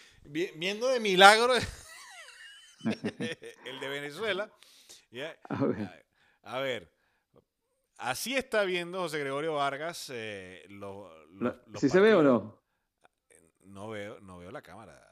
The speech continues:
Speaker 1: señor. Usted no ha puesto
Speaker 2: ¿No?
Speaker 1: la cámara trasera. A ver, vamos a esperar. Ahí, ah, claro. Claro, lo descubrí. <laughs>
Speaker 2: Ahora sí lo vio.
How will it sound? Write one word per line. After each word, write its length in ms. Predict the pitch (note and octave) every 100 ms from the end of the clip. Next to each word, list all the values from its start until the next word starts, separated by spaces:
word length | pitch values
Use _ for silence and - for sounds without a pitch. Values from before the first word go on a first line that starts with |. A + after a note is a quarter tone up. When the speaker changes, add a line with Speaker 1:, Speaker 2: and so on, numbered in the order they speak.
| G#1+
Speaker 1:
señor. 440 | - - C#2 D#2 E2+
Usted 360 | C#2 _ - F2
no 100 | G2
ha 60 |
puesto 380 | A2 A#2 G#2 G#2+
Speaker 2:
¿No? 40 | G3
Speaker 1:
la 100 | G2
cámara 360 | - D#2+ F2+ E2
trasera. 520 | D2+ - - F#2 D2 _ _ _ _ _
A 160 | _ C#2+
ver, 220 | E2 D#2+ _ _ _ _
vamos 160 | F2+ G#2+
a 20 |
esperar. 340 | A#2 F#2+ F#2+ -
Ahí, 240 | F2 F2+ G2
ah, 360 | G2+ A2 C#3+ C#3
claro. 1300 | - C3 A#2 A#2 D3 D#3 C#3 G2 E2 C#2+ A#2+ A2 _ _ _ _ _ _
Claro, 1200 | G#2+ C3+ E3+ F#3+ G3 F#3+ D#3+ C#3+ C3 A#2 G#2+ G#2
lo 200 | B2+ C#3+
descubrí. 1200 | D3+ - D#3 D#3 E3 G3 G3+ F3+ C#3+ A2 E2 _ _ _ _
<laughs> 920 | D3+ - - F#3+ - - - C#3 G#2+ F3 - D3+ - C#3 E3 - D3+ - C#3 - - _ - - - - - G#2+ _
Speaker 2:
Ahora 240 | B2+ D3+ F#3+
sí 120 | A3
lo 100 | G3+
vio. 460 | G3 E3 B2 -